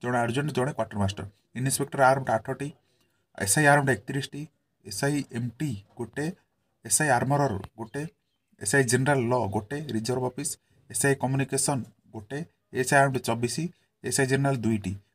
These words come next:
ହାବିଲଦାର ଦୁଇଶହ ଚାଳିଶ, ହେଲା। ତାପରେ ସିପାହୀ, ଯୋଉଟାକି ଆମର ଡାଇରେକ୍ଟ ନିଯୁକ୍ତି ହବ, ସାତଶହ କୋଡ଼ିଏଟି ପଦ ହବ। ବୁଝିପାରିଲେ କି? ଆଉ ତାପରେ ଡ୍ରାଇଭର ରହିଛି ସତେଇଶଟି, ଆସିଷ୍ଟାଣ୍ଟ ଡ୍ରାଇଭର ବତିଶଟି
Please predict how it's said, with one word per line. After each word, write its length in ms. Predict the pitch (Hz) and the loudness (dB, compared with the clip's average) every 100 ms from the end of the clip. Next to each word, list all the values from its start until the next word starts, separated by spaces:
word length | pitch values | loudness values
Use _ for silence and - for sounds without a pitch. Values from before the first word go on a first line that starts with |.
| _ | _
ହାବିଲଦାର 440 | 113 117 147 151 147 | -4 0 2 2 0
ଦୁଇଶହ 260 | 120 127 | -2 -4
ଚାଳିଶ, 360 | 135 120 123 - 180 - _ _ - | -4 -2 -2 -4 -6 -10 _ _ -8
ହେଲା। 160 | 131 101 - _ _ - | -6 -6 -10 _ _ -8
ତାପରେ 200 | - 190 | 0 0
ସିପାହୀ, 480 | 190 - - 127 101 | 2 0 0 -2 -2
ଯୋଉଟାକି 380 | 95 127 139 139 | -2 0 2 2
ଆମର 160 | 143 160 | 2 4
ଡାଇରେକ୍ଟ 400 | 123 123 147 - | 6 6 4 0
ନିଯୁକ୍ତି 380 | 127 110 120 - | -4 -4 -6 -4
ହବ, 120 | 117 139 190 _ _ - | -2 -2 -4 _ _ -4
ସାତଶହ 600 | 123 - - 165 - 185 - | -2 -2 -4 -4 -2 -2 -2
କୋଡ଼ିଏଟି 440 | 117 127 127 127 139 - | -4 -2 -4 -6 -10 -10
ପଦ 180 | 107 107 160 - _ - | -10 -6 -8 -10 _ -12
ହବ। 140 | 101 95 95 _ _ _ _ | -8 -6 -8 _ _ _ _
ବୁଝିପାରିଲେ 340 | 110 - 175 123 | -4 2 2 2
କି? 120 | 101 - _ _ _ _ | -2 -6 _ _ _ _
ଆଉ 220 | 123 151 - - - | -6 -6 -8 -6 -2
ତାପରେ 220 | 117 143 | 0 0
ଡ୍ରାଇଭର 420 | 120 117 123 143 139 | 2 2 4 2 2
ରହିଛି 260 | 139 139 | 0 0
ସତେଇଶଟି, 440 | - - 135 - 127 | -8 -8 -10 -8 -6
ଆସିଷ୍ଟାଣ୍ଟ 460 | - - - 131 | -4 -4 -2 0
ଡ୍ରାଇଭର 280 | 131 135 135 | 2 2 0
ବତିଶଟି 420 | 127 - 139 - | -4 -10 -14 -14